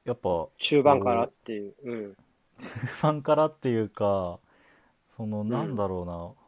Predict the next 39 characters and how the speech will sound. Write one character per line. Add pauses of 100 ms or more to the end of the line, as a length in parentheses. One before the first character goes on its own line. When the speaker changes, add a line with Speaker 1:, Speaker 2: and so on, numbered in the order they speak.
Speaker 1:
ホ
イ
ビ
は、 (500)
こ
れ、 (280)
デ
ン
マ
ー
ク (840)
あ
り
き
の
Speaker 2:
う
ん。 (420)
Speaker 1:
選
出 (680)
も (540)
あ
る
な
と
は
思
い
つ
つ、 (1040)
Speaker 2:
う
ん。 (920)
Speaker 1:
じ
ゃ
あ、
中
盤
誰
っ
て